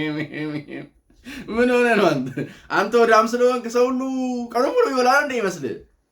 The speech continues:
እንዴት አይነት ቅሌት ነው ማለት? ሲጀመር ሞራላዊም አይደለም።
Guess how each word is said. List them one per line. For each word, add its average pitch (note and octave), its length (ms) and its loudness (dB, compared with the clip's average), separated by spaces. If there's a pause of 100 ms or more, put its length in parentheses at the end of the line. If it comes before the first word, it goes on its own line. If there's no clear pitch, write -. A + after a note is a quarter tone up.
(1080)
እንዴት F#3 400 4
አይነት D3 300 -4
ቅሌት G#2+ 380 -10
ነው A2+ 120 -20
ማለት? A#3 240 -8 (460)
ሲጀመር D#4+ 480 2
ሞራላዊም A#3 640 6
አይደለም። A2+ 460 -10